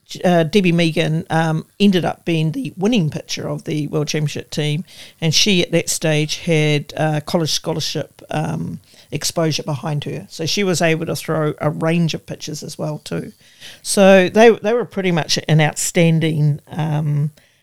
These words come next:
battery combination. Um, they were caught by Leslie Monk, who also is one of New Zealand's, um,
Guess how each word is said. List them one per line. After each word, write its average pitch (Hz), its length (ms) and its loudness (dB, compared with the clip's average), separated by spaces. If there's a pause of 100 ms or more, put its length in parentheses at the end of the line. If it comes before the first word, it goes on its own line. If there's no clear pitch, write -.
battery - 540 0 (400)
combination. 156 640 0 (100)
Um, 180 380 2 (340)
they 226 140 6
were 208 80 2
caught - 500 -4
by 175 300 4
Leslie 170 440 0
Monk, 165 340 -2
who 175 360 -2
also - 460 -2
is 156 180 -6
one 170 120 0
of 156 180 0
New 160 120 2
Zealand's, 160 540 -2
um, 170 380 -4